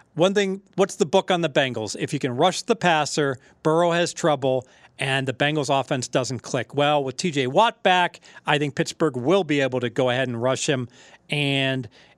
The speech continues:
and a division rivalry game with Pittsburgh suddenly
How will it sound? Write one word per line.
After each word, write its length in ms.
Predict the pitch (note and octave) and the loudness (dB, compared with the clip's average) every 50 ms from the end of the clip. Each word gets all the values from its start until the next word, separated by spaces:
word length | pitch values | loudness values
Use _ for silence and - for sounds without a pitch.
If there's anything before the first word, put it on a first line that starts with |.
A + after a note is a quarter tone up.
| _ - | _ -2
and 140 | C3+ D3+ | -2 -2
a 40 | C#3+ | 0
division 440 | A#2+ C3+ C#3 C#3+ G3 G3 E3+ G3 F3 | 0 0 2 2 2 2 2 0 2
rivalry 500 | E3+ E3 E3+ F3 E3+ D#3+ E3 D#3 D#3+ D#3+ | 4 4 4 4 2 2 0 0 -2 -2
game 420 | C#3 B2+ D#3 D3+ D3 D3 D3 D3 | 0 0 2 2 2 0 -2 -2
with 200 | D3 B2+ A2 - | -2 -4 -4 -2
Pittsburgh 440 | - F#3 F#3 - - - F3+ D#3+ C3+ | -2 -2 -2 -2 -2 -2 0 0 0
suddenly 540 | - - G#3+ A3 A3 G3+ F#3+ F3+ F3 E3 D3 | 0 2 2 2 2 2 0 0 0 0 -4